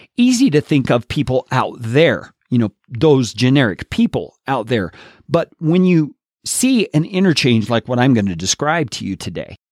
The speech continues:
you're gonna be able to see that treating people right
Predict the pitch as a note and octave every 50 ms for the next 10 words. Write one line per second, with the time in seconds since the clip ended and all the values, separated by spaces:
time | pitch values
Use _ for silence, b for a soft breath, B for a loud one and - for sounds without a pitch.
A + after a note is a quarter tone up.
0 | _ - C#3 C3 E3+ F3+ D#3 G#3 G#3 G3 E3+ C#3 F3 E3+ D#3 C#3+ C#3 C3 - -
1 | B2 - - - C4+ B3 C#3+ C3+ C3 A#2 - - _ - - - - G#3+ A3+ C4
2 | C#4 D4 C4 F#3 C#3 A#2 - - - - A3+ - - C#3+ B2+ G#2+ F#2 F#2 - _
3 | _ - G#2+ G#2+ G#2 A2 C3 C#3 E3+ D3+ D#2+ - _ - -